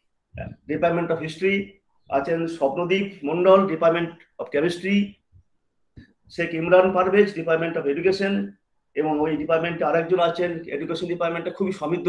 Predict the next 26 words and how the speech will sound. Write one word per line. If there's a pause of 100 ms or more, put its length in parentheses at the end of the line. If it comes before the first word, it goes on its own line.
এখানে, (580)
এবং (160)
শেখ (320)
শ্রী (120)
আমির
হোসেন, (800)
এবং (140)
শ্রী (420)
কার্তিক
মিলে,
Department
of
সংস্কৃতি। (720)
যাই
হোক, (1120)
আর
আছেন (480)
আমার (200)
হৃদয়ের (100)
যারা (560)
অত্যন্ত (120)
কাছের, (540)
আমি
মনে
করি, (140)
যারা